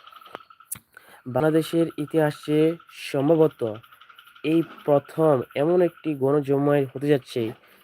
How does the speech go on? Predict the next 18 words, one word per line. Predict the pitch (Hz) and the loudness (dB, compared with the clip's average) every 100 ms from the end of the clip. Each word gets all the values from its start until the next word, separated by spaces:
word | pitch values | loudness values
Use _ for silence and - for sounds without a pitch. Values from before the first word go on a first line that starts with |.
| - | -10
যেখানে | 127 151 143 | -6 0 0
সকল | 139 - 143 - 170 | 0 -4 -6 0 0
রাজনৈতিক, | 147 135 - 156 147 156 147 - 127 | 2 0 0 -4 -2 -4 -6 -4 0
অরাজনৈতিক | 147 156 - 147 147 135 135 _ - | 2 2 0 -2 -2 -8 -12 _ -6
দলমতের | 135 143 160 151 147 143 | 2 4 4 2 2 0
মানুষের | 131 135 151 | 0 0 -4
সম্মিলিত | 139 - 139 165 160 - 131 113 _ _ _ - | -10 -6 0 2 2 2 0 -2 _ _ _ -14
স্রোত | - 160 175 165 _ _ _ _ _ _ | 0 2 4 0 _ _ _ _ _ _
আগামী | 110 131 156 160 | -4 2 4 4
বারোই | 139 123 127 139 170 165 | 2 2 2 4 4 4
এপ্রিল | - 147 135 | 0 -4 -2
রোজ | 139 139 | 0 -2
শনিবার, | - 151 156 135 107 _ _ _ _ _ _ | -4 -2 2 2 0 _ _ _ _ _ _
আগামী | - 135 151 160 165 | -6 -2 2 2 2
বারোই | 135 127 139 160 156 | 0 0 2 4 4
এপ্রিল | 147 - 151 160 185 _ _ _ | 2 -2 0 0 0 _ _ _
রোজ | 127 139 151 | -2 2 2
শনিবার | - - - 156 160 135 | 0 -14 -2 2 4 4